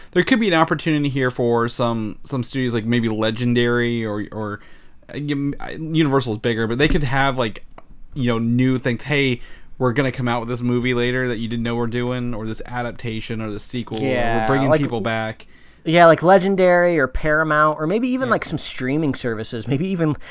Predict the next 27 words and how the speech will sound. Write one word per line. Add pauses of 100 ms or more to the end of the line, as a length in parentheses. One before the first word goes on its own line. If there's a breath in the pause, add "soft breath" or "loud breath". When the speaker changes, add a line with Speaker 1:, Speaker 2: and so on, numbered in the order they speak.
(100)
Speaker 2:
maybe
Quibi
shows
up
and
<laughs>
announces,
like,
some
sort
of
crazy
comic
Speaker 1:
Well,
Speaker 2:
book
Speaker 1:
Ad-,
Speaker 2:
thing.
Speaker 1:
Adult
Swim's
always
had
a
really,
really
strong (200)
presence
there.